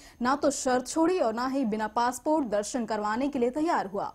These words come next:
और आखिर में अक्टूबर के अंत में भारत और पाकिस्तान ने डेरा बाबा नानक में अंतर्राष्ट्रीय सीमा की जीरो पॉइंट पर कॉरिडोर बनाने के समझौते पर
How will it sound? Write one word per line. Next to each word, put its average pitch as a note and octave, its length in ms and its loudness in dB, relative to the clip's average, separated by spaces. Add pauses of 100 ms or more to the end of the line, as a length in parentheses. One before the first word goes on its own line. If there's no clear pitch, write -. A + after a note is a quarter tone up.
(380)
और A#3+ 80 2
आखिर B3+ 340 6
में F4 160 6
अक्टूबर E4+ 500 4
के F#4 100 2
अंत E4 260 4
में D4+ 260 6
भारत B3+ 380 0
और A#3 100 -2
पाकिस्तान C4 640 0
ने G3+ 120 -6 (360)
डेरा C4 240 10
बाबा D#4+ 200 10
नानक E4 360 6
में F#4 120 6
अंतर्राष्ट्रीय D#4 680 6
सीमा F4 380 6
की D4 160 2
जीरो B3+ 300 4
पॉइंट C#4 340 2
पर D#4 280 2
कॉरिडोर A3+ 420 2
बनाने A3 400 0
के C#4+ 120 -2
समझौते A3+ 520 -4
पर D4+ 160 -4